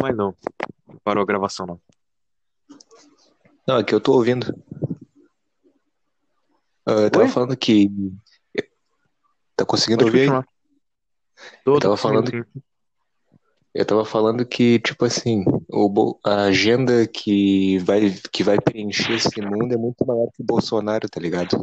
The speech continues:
Speaker 2: Então ele, tipo, ele não pode fazer nada contra isso. Ele já é um, ele já é o sistema e ao mesmo tempo um peão do sistema.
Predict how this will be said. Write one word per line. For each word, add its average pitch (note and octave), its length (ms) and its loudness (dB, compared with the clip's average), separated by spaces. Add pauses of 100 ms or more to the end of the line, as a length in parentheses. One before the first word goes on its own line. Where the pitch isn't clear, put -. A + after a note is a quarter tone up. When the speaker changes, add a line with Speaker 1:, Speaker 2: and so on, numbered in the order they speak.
Speaker 2:
Então G2 220 -10
ele, G#2 80 -10
tipo, - 220 -14 (120)
ele F#2 80 -2
não G#2 120 0
pode G#2+ 180 -2
fazer A2 260 0
nada A2+ 300 0
contra F#2+ 380 -2
isso. - 340 -2 (100)
Ele A#2+ 240 0
já A2+ 140 0
é A2+ 80 2
um, B2 420 -2
ele F#3+ 220 2
já G#2+ 100 2
é A#2 60 2
o C3 80 2
sistema C3 640 0
e C#3+ 60 2
ao C3 80 2
mesmo B2+ 320 2
tempo - 260 -2
um A#2+ 100 -10
peão B2+ 380 0
do B2 100 -6
sistema. - 520 -8